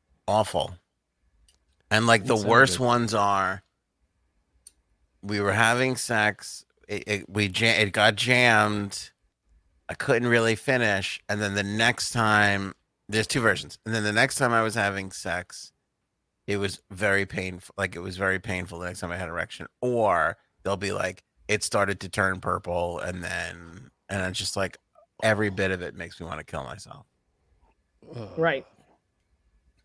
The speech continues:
Speaker 1: Broken penis has gotta be the worst. I'd rather have a heart attack.
Speaker 2: <laughs>
Speaker 3: Mm.
Speaker 2: Uh, 'cause, I mean, they could, can, can, they have to be able to fix that, right?
Speaker 1: Yeah, they can fix, I mean,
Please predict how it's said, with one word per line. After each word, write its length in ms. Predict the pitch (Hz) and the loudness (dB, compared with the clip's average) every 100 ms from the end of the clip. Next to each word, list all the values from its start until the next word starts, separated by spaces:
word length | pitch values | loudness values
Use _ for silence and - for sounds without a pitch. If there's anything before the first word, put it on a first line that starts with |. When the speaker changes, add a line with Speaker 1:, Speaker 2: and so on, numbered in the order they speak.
| _ _ - | _ _ -14
Speaker 1:
Broken 460 | 113 127 123 117 | 0 4 4 2
penis 400 | 101 104 101 92 98 | 2 0 0 -2 -4
has 120 | 92 | -4
gotta 240 | 95 98 | 0 -2
be 120 | 90 92 | -2 -6
the 100 | 90 | -4
worst. 400 | 87 90 - 85 | -4 -4 -4 0
I'd 160 | 98 | 4
rather 240 | 98 95 92 | 6 6 4
have 200 | 95 82 | 2 -2
a 60 | |
heart 200 | 92 82 | -8 -10
attack. 300 | - - - _ _ _ _ _ - _ _ _ _ _ | -12 -18 -20 _ _ _ _ _ -20 _ _ _ _ _
Speaker 2:
<laughs> 440 | 165 139 - 117 - _ - | -10 -10 -10 -16 -16 _ -10
Speaker 3:
Mm. 380 | 208 220 180 160 _ _ _ _ _ _ _ _ _ | -8 -4 -4 -6 _ _ _ _ _ _ _ _ _
Speaker 2:
Uh, 380 | 117 107 98 87 82 _ _ _ _ _ - | -10 -8 -8 -10 -14 _ _ _ _ _ -12
'cause, 160 | 131 | -10
I 100 | 135 | -6
mean, 280 | 120 117 107 _ _ _ _ _ _ _ - | -4 -4 -6 _ _ _ _ _ _ _ -16
they 160 | 143 | -12
could, 200 | 120 104 _ | -10 -12 _
can, 140 | 151 - - | -14 -14 -12
can, 200 | 120 117 - | -12 -12 -8
they 100 | 131 | -6
have 160 | 117 | -6
to 80 | 92 | -8
be 140 | 85 | -12
able 120 | 87 80 | -12 -14
to 40 | |
fix 340 | - 131 - - | -12 -10 -10 -12
that, 260 | 78 78 | -14 -14
right? 200 | 92 131 - _ _ _ _ 104 | -10 -12 -12 _ _ _ _ -4
Speaker 1:
Yeah, 260 | 120 104 | 2 2
they 160 | 101 123 | 2 -4
can 240 | - 139 | -8 -12
fix, 320 | - 202 - - | -2 -2 0 0
I 60 | |
mean, 260 | 131 139 | 4 4